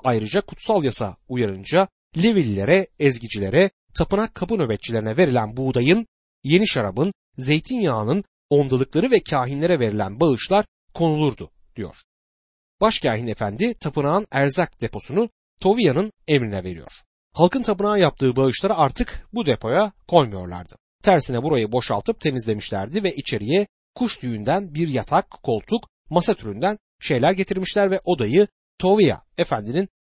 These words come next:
emrine sunmuşlardı. Nehemya on üçüncü bölüm altı ila sekizinci ayetler arasında,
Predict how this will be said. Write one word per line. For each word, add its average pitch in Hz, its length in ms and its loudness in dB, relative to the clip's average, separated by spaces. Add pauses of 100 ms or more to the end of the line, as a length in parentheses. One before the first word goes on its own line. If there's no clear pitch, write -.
(180)
emrine 135 340 0
sunmuşlardı. 90 640 -12 (640)
Nehemya 156 520 0 (140)
on 196 140 2
üçüncü 135 300 -4
bölüm 110 200 -4
altı 131 300 -2
ila 170 180 2
sekizinci 127 440 -2
ayetler 127 340 2
arasında, 120 520 2